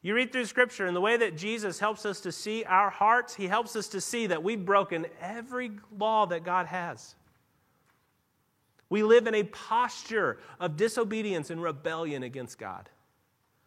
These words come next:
And the devil delights to tell God about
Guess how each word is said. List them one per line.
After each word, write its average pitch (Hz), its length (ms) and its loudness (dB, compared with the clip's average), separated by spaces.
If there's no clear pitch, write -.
And 190 120 2
the 220 80 4
devil 233 360 4
delights 190 840 2
to 190 120 -6
tell 247 540 4
God 208 500 4
about 175 500 6